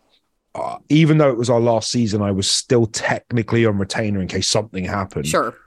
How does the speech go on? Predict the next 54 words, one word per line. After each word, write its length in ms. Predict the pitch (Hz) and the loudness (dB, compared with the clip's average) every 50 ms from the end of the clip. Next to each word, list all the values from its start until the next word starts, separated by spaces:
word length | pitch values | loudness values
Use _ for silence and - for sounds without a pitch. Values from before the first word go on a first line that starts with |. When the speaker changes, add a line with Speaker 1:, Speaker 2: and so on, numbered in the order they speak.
| _ _ | _ _
Speaker 1:
But 220 | - 120 117 - - | -6 -4 -4 -4 0
that 160 | - 131 139 | 0 0 2
was 140 | - 135 117 | 2 0 0
my 140 | 131 123 113 | 0 0 0
first 560 | 107 - - - - 127 127 127 127 - - | 0 -4 -4 0 2 4 4 4 4 0 -2
ever 240 | - 113 117 107 110 | -2 -2 -2 0 -2
pilot 440 | - - - 117 120 123 120 117 110 | -4 -2 0 2 2 4 2 0 -2
season 340 | - - 110 101 92 107 104 | -2 -2 -2 -2 -2 -2 -4
hiatus. 640 | - - 104 107 101 107 110 110 - - 82 69 - | -4 -2 -2 0 0 0 0 -2 -2 -6 -8 -6 -6
So 220 | - - - 101 92 | -4 -4 -2 -2 0
I'd 180 | 98 90 78 | -2 -2 -2
wrapped 380 | 95 101 123 123 123 - - - | -2 0 0 0 0 -2 -2 -2
after 200 | 117 107 - 107 | -2 -2 -2 -6
five 380 | - - 110 107 104 104 87 | -6 -2 -2 0 0 0 -2
years. 240 | 95 92 95 92 80 | -2 -2 -2 -2 -4
I 80 | 95 92 | -4 -4
had 140 | 101 87 - | -4 -4 -6
this 120 | 90 - | -8 -6
window 300 | 98 101 113 110 107 107 | -4 -2 -2 0 0 0
and 80 | 98 92 | 0 0
I 60 | 92 | -2
booked 180 | 78 98 - | -2 -4 -4
Bly 180 | - 107 87 87 | -2 -2 -2 -2
Manor. 340 | 85 87 80 73 64 - - _ _ _ _ _ _ _ _ _ _ _ _ _ _ _ _ _ _ _ | -4 -4 -6 -8 -10 -12 -18 _ _ _ _ _ _ _ _ _ _ _ _ _ _ _ _ _ _ _
So 160 | - - 98 92 | -8 -6 -6 -2
that 260 | - 135 143 156 - | 0 0 0 0 0
was 100 | 151 123 | 0 0
the 60 | 135 | 2
only 160 | 131 127 127 | 2 0 0
time 240 | - 131 127 123 123 | 0 0 0 0 2
I 100 | 123 120 | 2 2
was 160 | 120 120 117 | 2 0 -2
free 340 | - - - 143 151 165 175 | -2 -2 0 0 2 0 0
Speaker 2:
Mm-hmm. 160 | 170 170 170 156 | -4 -4 -2 0
Speaker 1:
and 100 | 151 110 | 2 2
didn't 200 | 127 127 127 123 | 2 0 0 0
know 140 | 120 123 120 | 0 2 2
what 180 | 113 113 120 - | 4 4 2 2
the 80 | 117 | 0
next 260 | 110 113 107 - - - | 0 0 -2 -2 -4 -2
job 200 | 123 113 101 101 | 0 0 0 2
was. 340 | 107 120 131 139 - - - _ _ _ _ _ _ _ _ _ _ _ _ _ _ _ - | 2 2 2 0 -2 -6 -10 _ _ _ _ _ _ _ _ _ _ _ _ _ _ _ -6
And 540 | 117 117 117 113 110 110 110 95 - - - - _ _ - | -4 -2 0 0 2 2 0 -2 -2 -8 -14 -14 _ _ 2
after 420 | 117 123 135 131 - - 143 139 | 4 4 4 4 2 2 2 4
I 120 | 127 123 120 | 4 4 2
wrapped 340 | 110 113 117 - - - - | 2 0 -2 -4 -4 -6 -6
this 100 | 110 - | -4 -2
show 300 | - - - 117 113 110 | -2 0 0 0 2 2
I'm 140 | 107 110 | 0 0
on 120 | 110 107 104 | 0 -2 -2
right 240 | 101 95 92 - - | -2 -4 -4 -6 -6
now 360 | 98 101 101 101 113 120 104 | -6 -4 -2 -2 -2 -2 -2
at 120 | - - | -4 -6
Christmas, 720 | - - 110 107 - - 131 127 135 139 - - - - | -6 -4 -4 -4 -2 -4 -4 -4 -4 -6 -8 -10 -12 -14